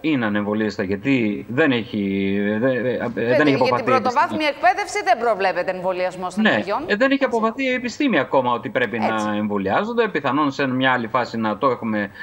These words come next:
Speaker 1: ε, αυτό, αλλά σε αυτή τη χρονική στιγμή δεν μπορούν να εμβολιαστούν τα παιδιά. Άρα λοιπόν, τι κάνουμε;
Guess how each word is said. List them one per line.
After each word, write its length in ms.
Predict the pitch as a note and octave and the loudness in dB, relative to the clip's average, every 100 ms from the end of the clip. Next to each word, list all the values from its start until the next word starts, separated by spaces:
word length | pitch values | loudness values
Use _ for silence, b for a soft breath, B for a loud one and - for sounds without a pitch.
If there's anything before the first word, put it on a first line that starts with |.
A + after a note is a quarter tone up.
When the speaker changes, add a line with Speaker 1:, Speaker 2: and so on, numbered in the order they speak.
| B B | B B
Speaker 1:
ε, 240 | A#2 A#2 | 0 2
αυτό, 360 | A2+ A#2 A#3+ - | 2 2 0 2
αλλά 300 | - G#3+ G3+ | 2 2 0
σε 140 | - D3+ | 0 -6
αυτή 200 | - A3 | -4 -6
τη 100 | C#3+ | -4
χρονική 360 | C3 B2 D3 | -2 -2 0
στιγμή 300 | G3 E3 G3 | -2 0 0
δεν 500 | F#3+ C#3 G3 F3+ A2+ G#2+ | 0 2 2 4 2 0
μπορούν 300 | A2 A2+ G#2 | 0 2 2
να 100 | G2+ | 0
εμβολιαστούν 600 | F#2+ F#2+ F#2+ F#2 G#2+ F#2+ | 0 0 -2 -2 -2 -2
τα 100 | F#2+ | -2
παιδιά. 400 | F#2+ F2+ G#3 A#3+ B B B | -4 0 0 0 B B B
Άρα 240 | - A3+ | 2 4
λοιπόν, 380 | G3+ E3 G#3 G#3 B B | 2 2 2 0 B B
τι 100 | A3 | -2
κάνουμε; 500 | E3+ B2 A#2+ D#3+ A#3+ | 0 0 0 0 -2